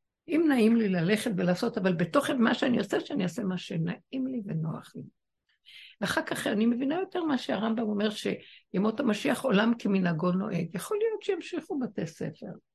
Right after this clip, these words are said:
אבל זה יהיה ברמה אחרת. לא ידרשו, לא ילכו עם כעס, לא ירימו אף אחד על השני להראות שהם, יש להם תוכניות ואת צריכה להוציא.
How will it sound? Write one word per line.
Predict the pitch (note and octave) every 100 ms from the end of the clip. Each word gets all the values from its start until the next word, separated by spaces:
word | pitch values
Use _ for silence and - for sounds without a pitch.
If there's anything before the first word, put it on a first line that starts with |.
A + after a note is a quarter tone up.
| _ _ _ _ _ _ _ _ _ _ _ -
אבל | G#3+ B3+ D4 C#4+
זה | G3+
יהיה | A3+ D4
ברמה | D4+ A3+ G3
אחרת. | G#3+ - F#3 E3 D#3+ _ _ _ -
לא | G3+
ידרשו, | A#3+ C4+ B3+ A#3+ - F3+ E3 E3+ - - -
לא | E3+ F#3+
ילכו | A#3 - - A#3 A#3
עם | G#3+ G#3+
כעס, | - F3 E3+ F3+ - - - -
לא | F3+ A#3
ירימו | C4+ B3 A#3+ A#3 G3
אף | F#3+
אחד | - G#3+ G3
על | G3+
השני | G3 G#3+ F#3+
להראות | G3 F#3 G3
שהם, | F#3+ G3 A3+
יש | F3
להם | - F#3
תוכניות | G#3 - G3 F#3+ F#3+
ואת | F3+ F#3
צריכה | - -
להוציא. | G3 G3+ F#3